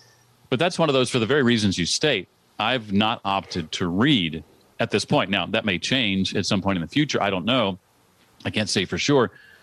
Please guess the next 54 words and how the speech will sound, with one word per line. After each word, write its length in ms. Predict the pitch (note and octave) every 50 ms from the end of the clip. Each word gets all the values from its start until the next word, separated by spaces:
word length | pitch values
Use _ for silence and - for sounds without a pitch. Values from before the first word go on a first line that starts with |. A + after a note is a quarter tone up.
| _ _ _ _ -
But 100 | A2+ A2
I've 120 | C3+ D3
not 140 | C3+ C3 A2+
opted 280 | A2 G#2+ - - F#2 -
to 100 | - F#2
read 320 | E2+ F#2+ G#2 G#2+ F2+ D#2
that 280 | F2 F#2 G2+ G2+ - -
and, 240 | - G2 F#2 F#2+ -
and 100 | G#2 G2
books 240 | F2 F#2+ G2+ - -
like 300 | - A2+ B2+ A#2+ - -
it 160 | F2+ E2+ - -
yet, 440 | F#2 F2 F2+ G#2 C#3+ D3 A2+ G2 - _
because 600 | - G#2+ F2+ - C3 C#3 D3 A#2+ G#2 G2 F#2+ F2+ -
there 160 | A#2 G#2+ G2+
are 100 | G2 F#2+
other 160 | A2 A#2+ A2+ A2
books 280 | F2+ G2+ F#2+ - -
that, 120 | A2+ G2 F#2+
at 80 | G#2
least 200 | G#2+ A2+ G2+ -
for 120 | - F#2+ E2+
me, 460 | F2 B2 E3+ F3 C#3+ A#2+ G#2+ - -
uh, 220 | G2 G2 F#2+ F#2+ -
in, 140 | G2 F#2+ G2 -
in 160 | G2 F#2 F2+
my, 360 | F#2 G2+ B2 D3 E3 D#3 - _ _ _ _ _ _ _ _ _ _ _ -
uh, 280 | G2 F#2+ F#2 F2 F2+ - _ _ -
uh, 220 | - G2+ F#2 - - _ _ _ - - -
uh, 140 | - - - D3+ -
point 220 | - - B2 A#2+ A#2
in 80 | A2
life 360 | G#2+ G2+ G2+ G#2 G#2 G#2 -
and, 120 | G#2+ G2 F2+
and 160 | G#2 G#2+ F#2+
what 120 | G2 G2
I 120 | G#2 A2+ C3
want 260 | B2 A2+ A2 G#2 -
to 60 | - F#2+
do 280 | E2 G2 G2 G2+ G#2 G2
and 160 | F2+ E2+ E2
work 260 | F#2+ G2+ G2 - -
with 300 | G#2 G2 G2 F#2 - -
and, 180 | - G#2 - A2
and, 220 | F#2+ F2+ F2+ F2+
and 200 | F#2 F2 F2 F2
learn, 220 | F2 F#2 G2 -
and 100 | - F2
the 40 | E2
people 200 | - B2 A2 A2+
I 40 | A2
wanna 160 | G#2 F#2 F2
learn 180 | F#2 G2+ A#2+ A#2+
from, 240 | - G#2+ F#2+ F2+